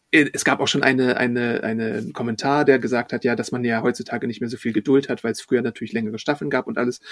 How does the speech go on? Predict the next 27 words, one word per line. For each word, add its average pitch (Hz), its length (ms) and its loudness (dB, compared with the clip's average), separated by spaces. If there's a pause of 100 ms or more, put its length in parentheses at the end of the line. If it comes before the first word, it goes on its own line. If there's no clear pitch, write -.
(240)
Geschenkt, 147 400 6
ist - 160 -6
auch - 120 0
richtig. 151 380 2 (240)
Aber 127 160 4
trotzdem, 165 600 4 (420)
du 113 140 2
hast - 480 4 (800)
in 127 160 4
meinen 147 360 6
Oldschool-Augen 170 1080 6 (380)
eine 185 360 8
Episode 147 480 6
Zeit, 180 520 4
um 151 260 6
ein 135 200 6
Gros 175 540 8 (100)
der 139 100 8
Zuschauerschaft, - 1080 0 (120)
äh, 123 180 4
mitzureißen 110 760 -2
und 120 320 -2 (240)
eine 123 180 0
Welt 143 220 8
zu - 80 0
etablieren 135 540 4
und 120 240 -6